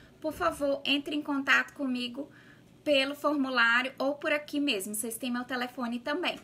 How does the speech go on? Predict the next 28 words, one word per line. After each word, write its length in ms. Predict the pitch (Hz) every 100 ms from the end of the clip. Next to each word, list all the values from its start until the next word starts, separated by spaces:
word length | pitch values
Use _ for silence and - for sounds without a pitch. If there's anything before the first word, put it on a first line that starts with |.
| - -
tá 120 | 220
bom? 320 | 220 285 - - - - - - - -
Um 120 | 277
beijo, 440 | 262 285 311 320 320
meninas. 500 | 285 294 294 302 -
Fiquem 300 | 302 339 339
com 240 | 330 285
Deus. 680 | 254 269 285 311 330 - - - - - - - -
Obrigado. 1300 | 311 302 339 349 311 294 311 320 339 339 311 381 - - - - - - -
O 40 | -
que 140 | 330
mais 360 | 330 320 359 392
vocês 400 | 320 339 359 294
gostaram, 800 | 320 339 - - 202 214 220 - -
postem 560 | 320 285 403 - 392 349
aí, 460 | 302 269 285 415 - - - - - -
porque 840 | 277 277 - 285 277 277 294 285 -
é 480 | - 269 285 311 302 -
o 120 | 349
cheque 380 | - 339 381 370
do 100 | 381
coração, 600 | 415 392 453 - 339 247
né? 160 | 247
Que 100 | 277
a 60 | 311
gente 280 | 285 302 -
quer 180 | 269
saber 480 | - 269 247 247 294